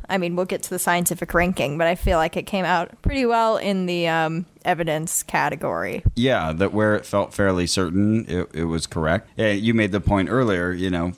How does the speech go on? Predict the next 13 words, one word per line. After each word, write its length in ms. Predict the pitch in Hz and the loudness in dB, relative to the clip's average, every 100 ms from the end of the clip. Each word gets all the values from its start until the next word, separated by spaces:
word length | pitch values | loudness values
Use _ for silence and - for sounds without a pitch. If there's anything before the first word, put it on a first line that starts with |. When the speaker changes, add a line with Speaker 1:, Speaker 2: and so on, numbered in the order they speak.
| _ | _
Speaker 2:
what 180 | 107 101 | 0 2
are 80 | 95 | 2
the 140 | 90 | 0
chances 520 | - 92 90 87 76 | 0 0 0 -2 -4
that 140 | 82 - | -4 -2
you 160 | 85 | -4
could 260 | - 87 76 - - | 0 -2 -2 -8 -10
send 300 | - - 92 | -4 2 2
your 160 | 87 87 | 4 2
spit 400 | - - 87 - | 0 0 0 -2
to 200 | 90 87 | -2 0
a 360 | 82 80 82 - _ 90 | 0 0 -4 -8 _ -6
psychic 680 | - 95 95 92 82 - | 0 0 0 -2 -4 -8